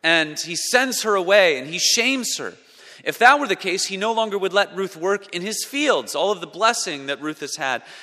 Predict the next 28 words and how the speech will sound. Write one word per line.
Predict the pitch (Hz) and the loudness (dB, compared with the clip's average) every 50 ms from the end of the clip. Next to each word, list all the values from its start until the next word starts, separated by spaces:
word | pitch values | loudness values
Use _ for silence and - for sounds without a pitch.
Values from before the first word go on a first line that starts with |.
| - - - | -16 -6 -2
uh, | - 131 127 - - | 0 0 0 0 -4
because | 139 147 - - 180 185 180 165 - | -8 -12 -6 -2 0 0 2 0 0
of | - - 139 127 123 | -2 -4 -6 -4 0
Boaz, | 147 151 143 135 120 104 98 101 - | 2 4 4 6 6 4 4 2 0
giving | - 160 165 170 185 170 | 0 -2 -2 -2 -2 -2
her | 175 156 - | -2 -2 0
everything | - 165 160 185 165 - - 160 160 160 | 0 0 -2 -2 -6 -8 -8 -8 -8 -6
that | 151 143 - | -6 -4 -4
she | - - 156 | -4 -4 -4
needs | 139 143 160 175 170 143 117 107 123 127 | -6 -8 -8 -6 -6 -6 -6 -8 -10 -10
in | 117 | -8
terms | - 147 139 135 123 127 | -8 -6 -6 -6 -8 -10
of | 120 | -10
food | - - - - 185 190 185 165 135 107 98 - - - - - - - | -12 -18 -14 -10 -8 -6 -4 -4 -4 -6 -8 -12 -16 -20 -20 -20 -14 -12
and | 139 139 135 | -12 -10 -10
protection | - 156 - - - 214 214 - - - - 151 113 95 - - - - _ | -10 -10 -10 -4 -2 -2 0 0 -2 -4 -4 -4 -6 -8 -10 -16 -20 -14 _
at | - 117 - | -8 -8 -6
this | - 127 - | -6 -8 -8
point. | - - - 113 101 95 85 82 - - _ _ _ _ _ _ _ _ _ _ | -8 -8 -10 -10 -10 -10 -10 -14 -18 -20 _ _ _ _ _ _ _ _ _ _
Uh, | - 52 50 50 50 50 - _ | -20 -18 -16 -16 -18 -18 -18 _
she, | - - - - 117 113 | -6 -4 -4 -4 -4 -8
all | 104 - - 117 123 123 | -8 -4 -2 -2 -2 -2
that | 120 117 104 - 107 | -2 -4 -4 -6 -8
would | 110 104 98 | -12 -10 -10
be | 113 104 | -10 -10
lost | 101 104 101 98 95 - - - - - - - | -8 -6 -6 -6 -8 -8 -10 -12 -12 -14 -12 -12
to | - 110 104 | -12 -12 -12
her. | - - 87 87 87 | -14 -16 -18 -18 -20